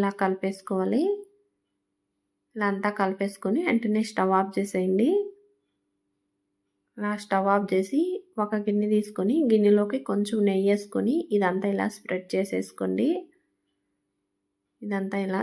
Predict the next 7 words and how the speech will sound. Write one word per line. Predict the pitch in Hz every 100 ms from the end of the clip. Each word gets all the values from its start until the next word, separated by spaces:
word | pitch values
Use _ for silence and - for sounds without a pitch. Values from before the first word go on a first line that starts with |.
| -
చక్కగా | 220 233 - 214 208
రుద్దేసుకోండి. | 190 185 196 - - 190 196 294 403 403 _ _ _ _ _ _ _ _ _ _ _ _ _ _
ఇప్పుడు | 247 269 277
ఈ | 220
నువ్వుల | 208 214 220 214
మిశ్రమం | 214 214 202 202
అంతా | 196 208